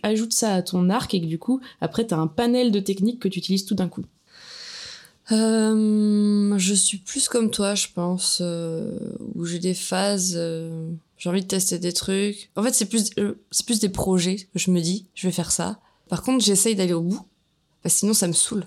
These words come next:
Speaker 2: En fait, ça me saoule d'avoir
Speaker 1: Ouais.
Speaker 2: plein de trucs commencés et pas finis. Et j'ai envie qu'il y ait de l'ordre.
Speaker 1: Ouais.
Speaker 2: <laughs> Un peu chez moi, tu vois. C'est déjà le bordel. Euh, du coup, je vais essayer d'aller au bout du truc. Euh, j-, j'ai aussi fait de la couture.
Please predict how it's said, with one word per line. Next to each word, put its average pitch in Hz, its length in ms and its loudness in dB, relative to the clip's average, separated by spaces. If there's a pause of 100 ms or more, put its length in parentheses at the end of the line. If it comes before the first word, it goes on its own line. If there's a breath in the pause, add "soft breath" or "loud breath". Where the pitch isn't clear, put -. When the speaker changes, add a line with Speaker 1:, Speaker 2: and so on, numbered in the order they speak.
(100)
Speaker 2:
En 175 40 -10
fait, - 180 -6
ça - 140 0
me 170 40 -2
saoule 226 280 -2
d'avoir 185 220 -2
Speaker 1:
Ouais. 190 80 4
Speaker 2:
plein 240 140 4
de 220 100 2
trucs 208 180 -2
commencés 208 720 0
et 180 60 0
pas 202 200 -4
finis. 220 400 0 (600 loud breath)
Et 185 60 2
j'ai 180 140 4
envie 185 180 4
qu'il 202 220 -2
y 190 40 4
ait 165 120 4
de 160 40 6
l'ordre. 180 380 2 (260)
Speaker 1:
Ouais. 220 680 4
Speaker 2:
<laughs> - 0 -
Un 233 140 2
peu 262 200 4
chez 254 240 2
moi, 226 260 2
tu 208 220 2
vois. 233 200 2
C'est 185 140 -4
déjà 190 160 2
le 220 60 2
bordel. 190 480 0 (640 loud breath)
Euh, 185 540 2
du 180 240 -4
coup, 285 160 0
je 247 80 2
vais 180 400 4
essayer 220 260 2
d'aller 196 160 2
au 190 80 4
bout 214 200 0
du 220 120 0
truc. 190 360 -4 (360 loud breath)
Euh, 180 360 4
j-, 175 240 -2 (280)
j'ai 180 560 0
aussi 240 300 2
fait - 160 0
de 214 80 2
la 190 100 2
couture. - 640 -2